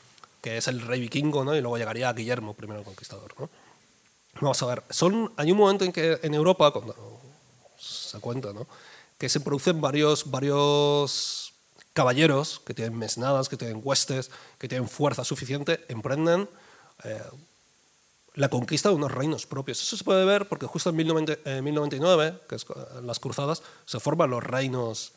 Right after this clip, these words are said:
en Tierra Santa, ¿no? Y son los reinos cristianos. Y ya entonces,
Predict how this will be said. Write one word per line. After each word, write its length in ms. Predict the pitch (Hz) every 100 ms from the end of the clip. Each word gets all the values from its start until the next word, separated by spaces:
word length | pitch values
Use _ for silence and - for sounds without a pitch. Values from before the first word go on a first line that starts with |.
| - - - - - - -
en 260 | 123 117
Tierra 300 | 113 120 113
Santa, 300 | - 175 185
¿no? 120 | 110 151
Y 40 |
son 140 | 139
los 120 | 135 117
reinos 280 | 139 135
cristianos. 640 | - 117 - 160 120 120 - - - - - _ - - - - - -
Y 80 |
ya 100 | 175
entonces, 320 | 196 156 175